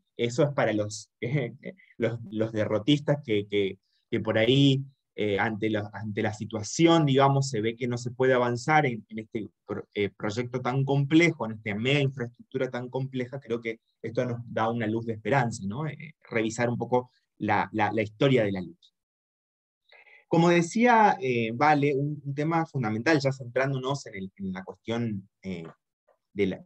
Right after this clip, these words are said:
de la, del proceso argentino que tuvo que ver con esta licitación,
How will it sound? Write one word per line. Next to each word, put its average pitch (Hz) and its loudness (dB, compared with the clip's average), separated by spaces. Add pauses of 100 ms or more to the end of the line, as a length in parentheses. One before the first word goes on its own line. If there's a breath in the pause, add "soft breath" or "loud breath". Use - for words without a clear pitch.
de 104 -4
la, 90 -2
del 95 -4
proceso 117 -4
argentino 131 2
que 107 -6
tuvo 117 0
que 113 -6
ver 107 -4
con 110 -8
esta 107 -6
licitación, 135 -2